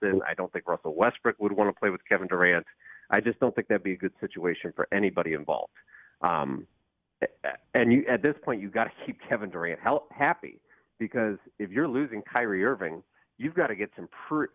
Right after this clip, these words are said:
premium talent back in return. You're not just gonna trade him for scraps, because even if you fear for him losing or leaving in free agency this offseason, you can still do a sign and trade. You can still get something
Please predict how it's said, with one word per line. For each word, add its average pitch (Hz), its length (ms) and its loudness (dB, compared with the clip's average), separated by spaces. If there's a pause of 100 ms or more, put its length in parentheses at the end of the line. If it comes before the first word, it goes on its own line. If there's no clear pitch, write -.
premium 180 680 4
talent 101 360 -2
back 95 240 0
in 82 100 -6
return. 82 400 -2
You're 101 120 -2
not 135 200 0
just 107 160 -4
gonna 98 140 -2
trade - 280 0
him 98 180 -6
for 87 80 -16
scraps, - 420 -4 (480)
because 101 320 2
even 127 240 -2
if 113 140 -6
you 110 200 -6
fear 117 200 -2
for - 140 -8
him 101 200 -4
losing 107 380 -2
or 98 160 0
leaving 104 300 -4
in 87 140 -4
free 101 200 0
agency 98 340 -6
this 90 220 -12
offseason, 101 600 0 (320)
you 123 80 0
can 135 180 2
still 101 160 -4
do 87 140 -2
a - 40 -4 (120)
sign 123 220 4
and 117 100 2
trade. 110 320 0
You 104 60 -10
can 101 180 -4
still 165 160 0
get 107 180 -6
something 87 220 -4